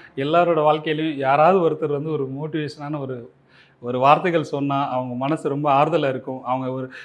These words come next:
ஏதாவது ஒரு இடத்துல சர்க்காய், அதாவது ஸ்டக்காகி நின்னுட்டாங்கன்னா, அந்த, அந்த, அந்த இடத்த இருந்து கொஞ்சம் ரிலீஃப் ஆகுறதுக்கு என்னோட வார்த்தைகள் ரொம்ப பயன்படும்னு நான் ந-, நிறைய நம்புறேன். அதனால தான் இவ்வளோ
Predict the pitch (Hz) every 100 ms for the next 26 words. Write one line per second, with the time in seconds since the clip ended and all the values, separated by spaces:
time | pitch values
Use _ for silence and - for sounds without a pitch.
0 | - 131 143 190 185 160 143 185 165 151
1 | 135 127 156 151 151 190 170 147 165 170
2 | 196 - _ _ - - 175 226 214 175
3 | 170 180 180 151 139 156 147 143 139 139
4 | _ - 160 156 151 156 147 160 160 156
5 | 147 143 139 - - _ 175 220 233 208
6 | 220 220 190 185 185 170 - 160 202 254
7 | 214 185 170 160 147 143 185 143 143 139
8 | 139 165 185 170 139 156 185 156 147 151
9 | 151 156 151 131 123 127 127 143 180 220
10 | 165 147 160 123 - _ _ - 131 151
11 | 156 151 170 139 123